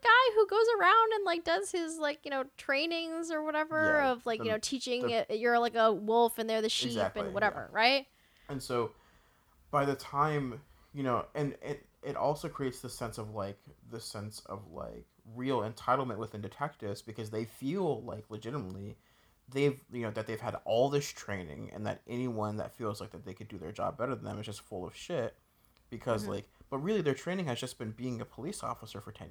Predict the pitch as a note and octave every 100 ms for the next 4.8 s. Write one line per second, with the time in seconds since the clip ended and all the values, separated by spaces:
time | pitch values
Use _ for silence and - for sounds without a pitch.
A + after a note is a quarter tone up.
0 | C#2 - - - _ _ _ _ - G#2+
1 | A#2 - _ _ A2+ B2 D3+ F3+ F#3 C#3
2 | C3 - _ _ _ _ _ _ C#3 C#3+
3 | B2 C3 - C#3 C3+ - C3 - - C3+
4 | - C3+ C#3+ C#3+ B2+ A#2 A2+